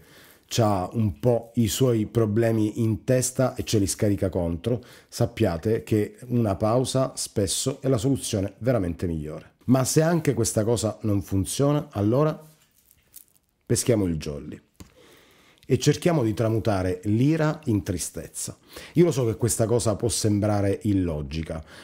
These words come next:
ma vi assicuro che una tristezza condivisa può portare anche a delle reciproche concessioni e questa cosa nelle trattative funziona. Tre. Gestire la delusione e il rammarico.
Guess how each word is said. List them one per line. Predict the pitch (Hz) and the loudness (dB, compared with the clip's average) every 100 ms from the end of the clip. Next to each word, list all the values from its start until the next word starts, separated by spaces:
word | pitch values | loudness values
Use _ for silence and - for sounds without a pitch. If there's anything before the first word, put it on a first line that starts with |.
| - | 0
ma | 127 | 2
vi | 135 156 | 4 2
assicuro | - - 123 101 90 87 85 - | 0 -2 -2 0 -2 -2 -6 -2
che | 117 110 | 0 0
una | 120 127 | 2 0
tristezza | 117 120 110 - 156 160 123 | 0 -2 -2 0 0 2 0
condivisa | 107 104 101 117 143 156 147 - - - | 2 2 2 2 0 0 -2 -6 -20 -2
può | 127 | 0
portare | 139 - 139 120 | 2 2 2 2
anche | 123 147 135 | 2 0 0
a | |
delle | 110 107 107 | 2 2 2
reciproche | 123 95 123 127 127 107 113 | 0 0 -2 0 0 0 -2
concessioni | 107 98 - 90 - - 73 73 - - - - | 0 -2 0 -4 -4 -6 -8 -10 -14 -20 -16 -2
e | 113 | 2
questa | 151 143 135 | 2 2 0
cosa | 98 92 80 82 | 0 -2 -4 -6
nelle | 107 107 104 | 0 0 2
trattative | 110 - 104 92 85 82 | -2 -2 -2 -2 -4 -8
funziona. | - 107 85 - 73 57 - _ _ _ _ - - - - | -4 -4 -2 -6 -10 -12 -20 _ _ _ _ -20 -20 -20 -4
Tre. | 120 85 - _ - - - | -2 -2 -10 _ -20 -20 -2
Gestire | 110 135 - 175 151 | 0 0 0 0 2
la | 113 | 0
delusione | 101 104 - - 151 160 170 | -2 -2 -2 0 0 -2 -2
e | 117 | -2
il | 95 | -2
rammarico. | 85 80 71 64 - 107 | -4 -6 -8 -12 -16 -18